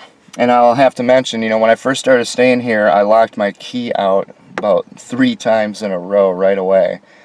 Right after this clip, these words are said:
Okay, they didn't know me back then. I was, I was new here.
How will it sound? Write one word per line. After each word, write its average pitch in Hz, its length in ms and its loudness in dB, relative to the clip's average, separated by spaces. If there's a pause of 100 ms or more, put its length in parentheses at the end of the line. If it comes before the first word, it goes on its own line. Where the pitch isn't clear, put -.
(560)
Okay, 104 240 -2
they 113 100 2
didn't 131 180 0
know 117 140 2
me 110 120 -4
back 92 260 2
then. 90 180 -4
I 92 100 0
was, 95 420 -4
I 101 80 2
was 95 200 -4
new 107 220 -6
here. 101 400 -8